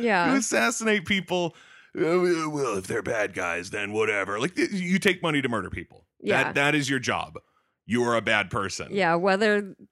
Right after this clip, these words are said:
Speaker 1: the murdered person is a bad person or
Speaker 2: <laughs> Yeah.
Speaker 1: not doesn't matter.
Speaker 2: Yeah, you,
Speaker 1: I
Speaker 2: you,
Speaker 1: mean,
Speaker 2: you murder,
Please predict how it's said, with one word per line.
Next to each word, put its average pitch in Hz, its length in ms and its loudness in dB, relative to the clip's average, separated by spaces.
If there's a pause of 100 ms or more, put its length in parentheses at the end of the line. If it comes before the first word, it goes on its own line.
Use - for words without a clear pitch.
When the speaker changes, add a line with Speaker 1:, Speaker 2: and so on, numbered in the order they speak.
Speaker 1:
the 185 540 0
murdered 214 720 -2
person 202 680 -4
is 170 720 -6 (400)
a 202 80 0
bad 208 340 2
person 240 420 0
or 254 60 2
Speaker 2:
<laughs> 247 40 2
Yeah. - 20 2
Speaker 1:
not 180 360 2 (200)
doesn't 208 320 0
matter. 113 400 -4
Speaker 2:
Yeah, 110 160 4
you, 120 360 0
Speaker 1:
I - 40 2
Speaker 2:
you, 233 80 2
Speaker 1:
mean, 208 240 4
Speaker 2:
you 139 100 0
murder, 123 500 2